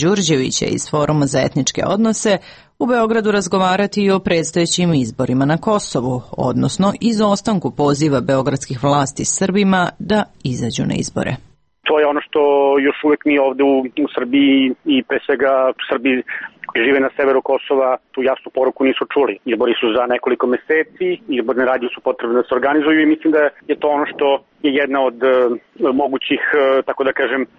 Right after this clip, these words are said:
Speaker 2: tema razgovora u Beogradu i u Prištini. Dakle, način organizovanja izbora, birački spiskovi, e, motivisanje birača da izađu na te izbore, to je jedan onako važan test i uopšte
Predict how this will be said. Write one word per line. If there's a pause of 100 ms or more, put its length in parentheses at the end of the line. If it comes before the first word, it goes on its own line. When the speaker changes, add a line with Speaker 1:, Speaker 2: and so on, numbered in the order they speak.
Speaker 2:
tema
razgovora (120)
u
Beogradu (120)
i
u
Prištini.
Dakle, (120)
način
organizovanja
izbora, (180)
birački
spiskovi,
e, (340)
motivisanje (440)
birača
da
izađu
na
te
izbore, (180)
to
je
jedan
onako
važan
test
i
uopšte